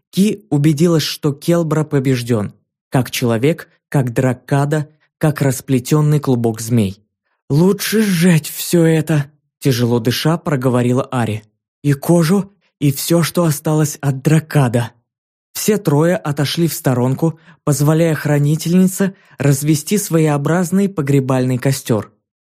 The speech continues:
Останки змея вспыхнули пламенем, слишком ярким и светлым, чтобы быть настоящим. Наблюдая за танцующими в воздухе языками пламени,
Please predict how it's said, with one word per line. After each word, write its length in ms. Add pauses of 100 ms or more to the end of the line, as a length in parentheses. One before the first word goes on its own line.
(120)
Останки 600
змея 560 (220)
вспыхнули 640
пламенем, 720 (180)
слишком 460
ярким 520
и 40
светлым, 560 (160)
чтобы 320
быть 240
настоящим. 840 (560)
Наблюдая 600
за 160
танцующими 840
в 80
воздухе 520
языками 560
пламени, 680